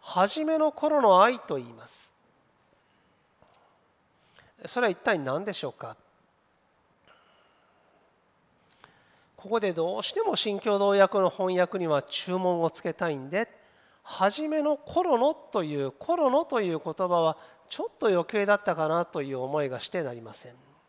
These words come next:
最初の愛です。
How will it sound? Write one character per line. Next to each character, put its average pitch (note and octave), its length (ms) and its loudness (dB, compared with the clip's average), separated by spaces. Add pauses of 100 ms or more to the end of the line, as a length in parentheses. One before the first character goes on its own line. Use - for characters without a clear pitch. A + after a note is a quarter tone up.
(1080)
最 C#4+ 340 4
初 E4 200 2
の C#4 220 12
愛 A#3 160 8
で C#3 120 -10
す。 - 280 -12